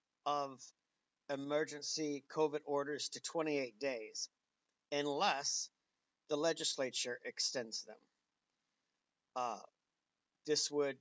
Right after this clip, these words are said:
curtail, um, uh, the governor being able to have these long-term,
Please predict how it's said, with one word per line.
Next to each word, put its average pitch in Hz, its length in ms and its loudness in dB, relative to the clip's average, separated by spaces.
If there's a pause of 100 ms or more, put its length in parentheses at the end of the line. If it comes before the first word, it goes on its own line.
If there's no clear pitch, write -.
(200)
curtail, 131 720 0 (340)
um, 120 420 -2 (1600)
uh, 113 280 -4 (800)
the 139 80 -4
governor 131 580 0 (200)
being 135 240 -2
able 123 420 -6
to 123 200 -8
have 117 320 -2 (840)
these 127 200 -6
long-term, 127 920 -2